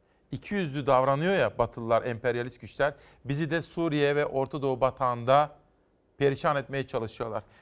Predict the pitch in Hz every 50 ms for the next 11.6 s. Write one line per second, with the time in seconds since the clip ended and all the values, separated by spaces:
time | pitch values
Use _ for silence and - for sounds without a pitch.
0 | _ - 123 135 127 180 175 165 151 160 180 175 180 175 170 156 180 165 165 156
1 | 131 156 156 - - - - 143 139 139 131 131 120 104 87 - - _ - -
2 | - _ - 185 214 202 208 240 285 277 226 180 185 165 127 110 120 - - _
3 | _ - - - - - 135 139 - - 220 - - 185 160 135 175 165 - 156
4 | - - 160 147 135 147 131 95 - - - _ _ _ _ _ _ _ _ _
5 | _ _ - 107 113 147 175 240 - - 208 - - 170 143 139 147 131 - -
6 | 196 175 151 131 123 - - 135 - 104 - - 131 165 180 170 117 127 107 104
7 | 110 - _ _ _ _ _ _ _ _ _ _ _ _ - 147 156 151 151 185
8 | 175 170 190 220 240 208 180 185 - - - 190 180 190 160 135 156 160 175 175
9 | 160 170 165 196 220 220 214 180 135 117 151 139 143 151 151 147 - - 165 151
10 | 147 131 147 147 143 143 139 127 147 160 156 156 139 135 139 139 135 - 135 135
11 | 131 135 - 151 156 151 - 151 143 147 143